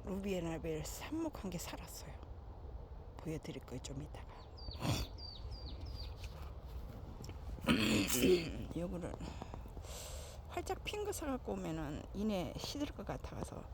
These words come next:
덜 핀 거 사갖고 왔는데, 사실은 저 집에 여기도 아마 요런 게 있을 건데, 어쨌든 거기 가서 예뻐 보이길래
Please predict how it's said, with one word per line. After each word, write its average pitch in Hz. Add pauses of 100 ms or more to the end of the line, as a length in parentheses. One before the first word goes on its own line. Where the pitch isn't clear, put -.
(520)
덜 196
핀 -
거 165
사갖고 -
왔는데, 151
사실은 180
저 165 (280)
집에 -
여기도 160
아마 117
요런 127
게 82
있을 127
건데, 214 (2250)
어쨌든 220 (960)
거기 -
가서 185
예뻐 196
보이길래 170